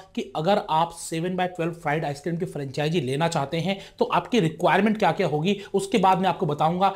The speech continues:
कि कंपनी किस तरीके से आपको बहुत बढ़िया सपोर्ट कर रही है, क्यों इसकी फ्रेंचाइजीज बाकी सारी फ्रेंचाइजियों से बेहतर है। दोस्तों, सबसे पहले आपको कितना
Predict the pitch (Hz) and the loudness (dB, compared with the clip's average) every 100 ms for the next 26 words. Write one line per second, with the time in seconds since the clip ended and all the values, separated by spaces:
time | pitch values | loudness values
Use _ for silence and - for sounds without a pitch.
0 | - - - - 175 214 208 - 214 - | -2 -8 -4 -2 0 0 0 0 -4 0
1 | 185 175 190 190 208 147 160 - 180 - | 0 2 2 0 0 2 0 2 -2 -2
2 | 143 185 196 196 - 147 185 180 147 175 | -6 0 0 -2 -6 0 0 0 -2 0
3 | 175 180 165 165 175 196 - - 262 285 | 2 2 4 4 2 0 -4 0 4 4
4 | - - 247 - 190 180 165 190 190 185 | 4 0 -2 -2 0 0 2 2 2 0
5 | - - - 139 170 190 262 254 - 208 | -4 -14 -14 0 0 2 -2 -2 -4 -2
6 | 226 208 180 180 190 196 156 113 135 156 | -2 -2 0 0 0 -2 -4 -4 -4 0
7 | 160 117 - - _ _ _ _ _ _ | 0 0 -6 -20 _ _ _ _ _ _
8 | _ _ _ _ _ _ _ _ _ _ | _ _ _ _ _ _ _ _ _ _
9 | _ - 208 220 294 - - - - - | _ 2 2 4 0 0 -2 -2 -2 0
10 | 277 277 190 196 220 226 - - 175 - | 0 0 -2 2 2 0 -6 0 0 0
11 | 247 220 196 220 | -4 -2 -2 -2